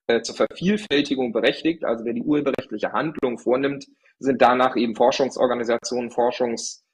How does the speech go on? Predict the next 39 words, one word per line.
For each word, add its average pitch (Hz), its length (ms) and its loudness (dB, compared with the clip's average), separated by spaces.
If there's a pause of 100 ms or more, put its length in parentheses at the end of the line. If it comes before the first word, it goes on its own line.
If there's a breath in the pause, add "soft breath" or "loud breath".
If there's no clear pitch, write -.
(140)
äh, 113 200 8
also, 120 300 -2
äh, 127 160 0
wie 127 180 2
Hochschulen, 143 640 2
Forschungsinstitute 123 1160 -2 (280)
oder 131 180 4
eben 117 180 0
sonstige 113 480 -2
Einrichtungen, 117 460 -6
die 110 180 -4
wissenschaftliche - 600 -4
Forschung 110 380 2
betreiben. 110 420 2
Und 110 180 -10
die 160 140 -2
dürfen 165 400 6
dann 143 140 4
eben, 131 320 0 (220 soft breath)
wenn 127 120 0
sie 120 140 -2
nicht 147 240 0
kommerziell 131 640 2
sind, 123 320 -4 (340)
ähm, 120 480 2
und, 123 240 -10
und, 117 340 -8
äh, 113 220 0 (100)
sämtliche 139 500 -2
Gewinne 143 280 0
in 127 80 -2
die 123 80 -2
wissenschaftliche 135 580 -4
Forschung 147 420 0
gehen 131 240 -4
und 165 220 -6
staatlich - 500 -2
anerkannt 120 400 -2
sind, - 200 -8